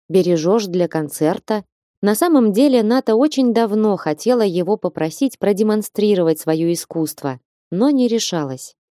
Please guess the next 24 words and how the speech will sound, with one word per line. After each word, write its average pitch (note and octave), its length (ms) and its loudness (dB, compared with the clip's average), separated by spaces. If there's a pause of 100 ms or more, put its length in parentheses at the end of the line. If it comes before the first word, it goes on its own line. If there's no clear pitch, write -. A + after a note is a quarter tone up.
(140)
Если E3+ 500 -2
сам E3 400 -2
не E3 240 0
играет, E3 600 0 (300)
то G3+ 160 2
кто C4+ 360 2
она F#3+ 300 2
такая, F3+ 560 -2
чтобы D3+ 340 -2
об D#3+ 120 -2
этом G#3+ 280 -2
просить? A3+ 560 -6 (260)
Нет, A#3 280 2
она G#3 200 0
все F#3+ 200 -2
еще F3+ 320 0
не F3 200 0
чувствовала D#3 640 -2
себя E3 360 -2
вправе E3+ 520 -2
вторгаться D3 680 -4
в C#3+ 40 -8
его D3+ 320 -2
глубины. C#3+ 680 -4